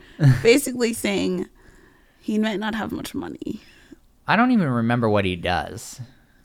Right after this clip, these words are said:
Speaker 2: Oh, I don't either.
Speaker 1: But, <sighs> what, look, but that's, that's so true, though.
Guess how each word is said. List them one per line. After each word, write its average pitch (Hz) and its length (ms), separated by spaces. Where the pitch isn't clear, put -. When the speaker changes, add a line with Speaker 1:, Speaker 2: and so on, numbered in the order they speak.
Speaker 2:
Oh, 120 160
I 85 100
don't 85 180
either. - 400
Speaker 1:
But, 98 360
<sighs> 139 60
what, 196 340
look, 226 360
but 220 220
that's, 226 280
that's 208 600
so 220 300
true, 185 480
though. 85 440